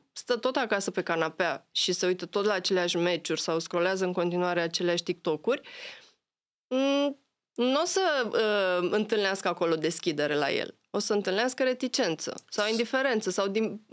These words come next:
sau și mai grav, o să întâlnească niște critică, niște judecată. „E, te-ai apucat tu acum cu din astea, numai la prostii stă cap, hai, lasă-mă în pace.”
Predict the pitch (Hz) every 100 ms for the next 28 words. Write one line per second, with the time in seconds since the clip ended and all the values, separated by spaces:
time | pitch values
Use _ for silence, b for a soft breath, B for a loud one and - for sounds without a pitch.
0 | - - - 185 190 - 285 254 180 170
1 | 165 185 226 220 214 220 208 202 196 196
2 | 196 214 - 220 214 B B B 202 202
3 | 214 214 262 269 185 - 170 175 - 180
4 | 185 185 190 214 185 - 170 196 185 185
5 | 202 196 233 220 190 185 170 156 156 160
6 | 170 165 160 165 180 175 170 175 165 175
7 | - 156 170 156 180 175 185 190 180 180
8 | 165